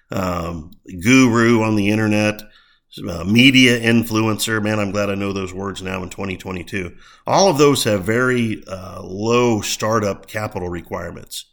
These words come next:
Uh, all you need to get involved in most of those is a high ego and you're ready to get going. Uh, these types of endeavors can be up and running for a few thousand bucks. You have to check your local requirements for licensing and fees and continuing education,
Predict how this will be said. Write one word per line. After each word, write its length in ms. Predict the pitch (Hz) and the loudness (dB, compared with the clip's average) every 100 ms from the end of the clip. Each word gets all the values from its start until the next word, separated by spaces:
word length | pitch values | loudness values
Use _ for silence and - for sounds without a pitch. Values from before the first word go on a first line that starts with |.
| _ _ _ _ _ | _ _ _ _ _
Uh, 120 | 95 | -4
all 220 | 92 117 147 | 0 2 4
you 100 | 143 | 4
need 200 | 143 127 | 4 2
to 40 | |
get 180 | 123 131 | 0 2
involved 380 | 123 113 117 110 | 2 2 2 2
in 100 | 101 | 0
most 220 | 110 - | -2 -2
of 80 | 104 | -4
those 300 | 101 101 95 | -2 -2 -4
is 100 | 87 | -8
a 80 | |
high 260 | - 117 135 | -8 -6 -4
ego 520 | 120 113 101 98 95 | 0 -2 -2 -4 -4
and 80 | 95 | -4
you're 100 | 87 | -6
ready 260 | 90 120 117 | -4 -2 0
to 120 | 107 | 0
get 160 | 113 | -4
going. 340 | 104 107 87 - - - _ | -2 -2 -4 -12 -20 -20 _
Uh, 140 | - 101 | -4 2
these 240 | 131 - | 4 2
types 380 | - 143 147 - | 0 -2 -2 -2
of 100 | 104 | -2
endeavors 500 | 95 104 110 110 107 | -2 -2 -2 -4 -4
can 180 | 101 90 | -8 -6
be 140 | 98 | -4
up 140 | 101 | -4
and 100 | 95 | -4
running 280 | 95 98 98 | -6 -4 -6
for 160 | - 90 | -10 -12
a 20 | |
few 160 | - 101 | -8 -6
thousand 460 | 101 98 95 87 | -4 -6 -6 -8
bucks. 320 | 92 95 - | -6 -6 -8
You 80 | 98 | -8
have 100 | 101 | -6
to 180 | - 85 _ - - | -6 -12 _ -20 -10
check 300 | - 143 127 | 2 2 2
your 120 | 127 110 | 0 2
local 260 | 117 113 | 2 0
requirements 540 | 107 107 101 101 101 - | -4 -4 -4 -2 -4 -6
for 160 | 107 | -6
licensing 640 | 95 107 - 104 - 107 107 | -4 -4 -4 -6 -6 -4 -4
and 160 | 104 | -2
fees 360 | 117 107 107 104 | 0 0 0 -4
and 160 | 107 | -6
continuing 540 | 101 107 - 123 123 113 | -6 -8 -2 0 2 0
education, 760 | 110 110 - 104 - 101 104 | -2 -4 -6 -6 -6 -8 -8